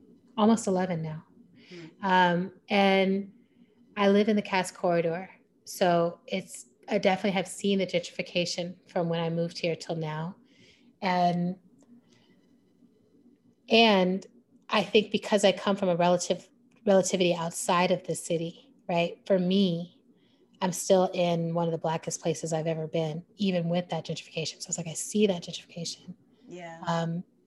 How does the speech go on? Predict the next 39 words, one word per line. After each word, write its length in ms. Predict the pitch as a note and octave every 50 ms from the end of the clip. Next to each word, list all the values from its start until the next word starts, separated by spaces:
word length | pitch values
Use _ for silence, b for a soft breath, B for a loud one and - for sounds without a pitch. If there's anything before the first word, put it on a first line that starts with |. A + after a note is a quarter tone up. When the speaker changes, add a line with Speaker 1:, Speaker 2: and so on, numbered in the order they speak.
| _ -
Speaker 1:
and, 500 | G3 F#3+ F#3+ F3+ F3 E3 E3 E3+ E3+ - _ _ _ _ _ _ _ - - - _ _ -
you 80 | C4
know, 320 | A#3 G3+ F#3 F#3 F#3 - - _ _ _ _ -
most 380 | G#3+ G#3 G#3 G#3 G3+ G3+ - G#3
of 60 | F#3
the, 220 | F#3 E3+ F3 F3 - _ _ _ _ _ _ -
most 300 | G#3 G3+ G3 G3+ - -
of 60 | F3+
the 80 | F3 F3
time 540 | F3 - - G3 F#3 F3+ F3+ F3 F3 E3+ E3
for 160 | - - F#3+
the 80 | F3
past 300 | F3 - - F3+ F3 -
couple 260 | - - G3+ - G3+ F3+
of 80 | E3+
years 320 | E3+ E3+ E3 E3 E3 - -
has 220 | - F#3 E3+ F3
been, 280 | - F3 E3+ F3 E3+ E3+
like, 320 | E3+ E3 E3 - - _ _ _ _ -
I'm 100 | F#3 F3
traveling 520 | - - - F3+ F3 F3+ F3 F3 E3 D#3+ D#3
all 120 | D#3 D#3
the 80 | - -
time. 420 | - - F3 E3+ E3 E3 E3+ E3+ - _ b b b b b b b b b _ _ _ _ - _ _ _ _ _ _ _ _ -
And 340 | - F#3+ F#3 F3+ F3 E3+ - b b b b b b
so 120 | - - F#3
I'm 80 | F#3
going 240 | F3 G3 G3 G3 F#3+
to 120 | G3 G3+ F3
other 200 | F3 F3+ F3+ F3
places 420 | F3+ - F#3 F3 F3+ - E3+ E3+ -
that 100 | E3 E3
are 80 | E3
less 260 | E3 E3+ E3 D#3+ -
Black 360 | - - F3 D#3+ E3 D#3+ - F3
and 100 | E3 D#3+
then 100 | D#3 D#3+
returning 420 | D#3 - - - E3 D#3+ D#3 D#3
here. 440 | - - F3 D#3+ D#3 D#3+ D#3+ G3